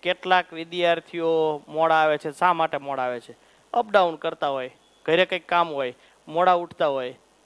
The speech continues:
ઘરે ચા પાણી નાસ્તામાં મોડું થતું હોય, એટલા માટે મોડું થતું હોય, લાંબુ અપડાઉન હોય, વાહન લઈને આવતા હોય,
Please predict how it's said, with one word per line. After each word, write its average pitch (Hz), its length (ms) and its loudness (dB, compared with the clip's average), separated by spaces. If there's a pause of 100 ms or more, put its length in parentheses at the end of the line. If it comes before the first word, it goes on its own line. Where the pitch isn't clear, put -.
(260)
ઘરે 156 180 0
ચા 170 160 2
પાણી 170 200 -2
નાસ્તામાં 170 440 0
મોડું 170 220 -2
થતું 165 280 -6
હોય, 160 80 0
એટલા 170 200 0
માટે 165 220 -4
મોડું 156 280 -8
થતું 143 280 -12
હોય, 127 220 -8 (260)
લાંબુ 170 280 -2
અપડાઉન 160 420 0
હોય, 131 280 -6
વાહન 156 260 -6
લઈને 160 240 0
આવતા 156 240 -4
હોય, 127 260 -6